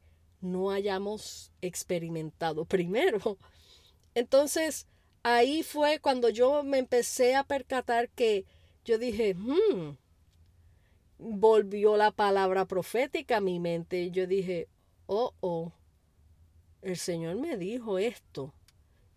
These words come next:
y esta gente me estaba buscando". Esta gente son los que, o sea, Dios los ponía a hablar conmigo. Dios los ponía a hablar conmigo. Ya le estaba preparando el camino. Dios los ponía a hablar conmigo.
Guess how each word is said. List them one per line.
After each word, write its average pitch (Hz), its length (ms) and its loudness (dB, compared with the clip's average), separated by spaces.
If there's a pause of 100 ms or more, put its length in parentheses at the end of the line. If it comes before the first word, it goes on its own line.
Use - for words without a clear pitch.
y 185 180 -2
esta 247 320 -6
gente 208 400 -6
me 233 120 -4
estaba 165 420 -10
buscando". 180 800 -6 (500)
Esta 185 380 -4
gente 226 340 -6
son 220 240 -4
los 226 140 -4
que, 214 160 0
o 185 100 0
sea, 233 200 -2
Dios 220 280 -2
los 277 180 -6
ponía 190 640 -4 (880)
a 185 280 -2
hablar 185 440 -4
conmigo. 208 520 -2 (220)
Dios 202 220 2
los 254 180 -2
ponía 208 400 0
a - 20 0
hablar 208 280 -2
conmigo. 185 520 -2
Ya 185 240 -2
le 240 60 -2
estaba 226 300 -4
preparando 196 520 -4
el 226 100 -6
camino. 175 460 -4
Dios 175 160 -2
los 262 160 -6
ponía 214 320 -2
a - 40 -4
hablar 208 200 0
conmigo. 180 640 -4